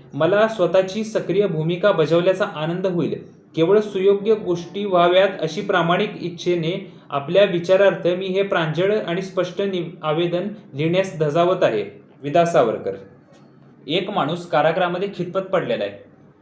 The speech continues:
अमानवीय छळ सहन करतोय, तरीसुद्धा वैयक्तिक छळ आणि त्रास बाजूला सारून अन्य राजबंदीवानांच्या मुक्ततेसाठी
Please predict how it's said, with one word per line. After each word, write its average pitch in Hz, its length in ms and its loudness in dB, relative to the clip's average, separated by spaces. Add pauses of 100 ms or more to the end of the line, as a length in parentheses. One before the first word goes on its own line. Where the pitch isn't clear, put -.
(160)
अमानवीय 214 540 0
छळ 196 260 0
सहन 196 280 -2
करतोय, 104 340 -6 (600)
तरीसुद्धा 196 580 0 (360)
वैयक्तिक 170 720 -2
छळ 190 260 0 (240)
आणि 151 220 -6
त्रास 185 300 -2
बाजूला 160 380 0
सारून 131 300 -2 (420)
अन्य 175 300 -2
राजबंदीवानांच्या 208 840 -4
मुक्ततेसाठी 170 760 -6